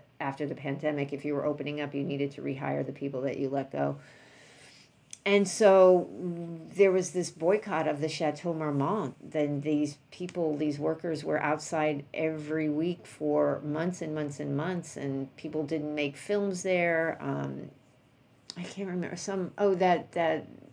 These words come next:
Lucy and Desi movie that, that came out earlier this year with Nicole Kidman. They were gonna film there, and they said, "Nope,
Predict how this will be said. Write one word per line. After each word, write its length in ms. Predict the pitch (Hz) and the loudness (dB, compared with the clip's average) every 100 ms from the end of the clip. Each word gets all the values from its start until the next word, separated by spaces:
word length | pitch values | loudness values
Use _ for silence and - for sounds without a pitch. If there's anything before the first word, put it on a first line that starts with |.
| - | -2
Lucy 540 | 185 196 190 185 170 | 2 2 0 -2 0
and 140 | 160 143 | 0 2
Desi 500 | 156 160 156 143 139 | 2 0 0 0 0
movie 380 | 147 143 139 143 | 0 -2 -2 0
that, 200 | 143 143 | -2 -2
that 220 | 139 139 | -4 -4
came 240 | - 143 | -6 -4
out 220 | 143 139 143 | -4 -4 -2
earlier 340 | 139 139 139 | 0 0 0
this 300 | 131 147 143 | -2 -4 -4
year 160 | 139 - | -4 -4
with 180 | 143 | -6
Nicole 360 | 147 143 143 139 | -8 -6 -4 -4
Kidman. 440 | - 147 139 139 | -4 -6 -4 -2
They 120 | 143 165 | 2 4
were 100 | 160 | 2
gonna 220 | 165 156 | 0 -4
film 440 | - 170 160 156 | -4 -4 -2 -2
there, 360 | 160 202 190 170 | 0 2 2 0
and 160 | 143 | 2
they 100 | 143 | 2
said, 300 | 139 - 139 | 0 0 -2
"Nope, 200 | 156 165 | -2 -6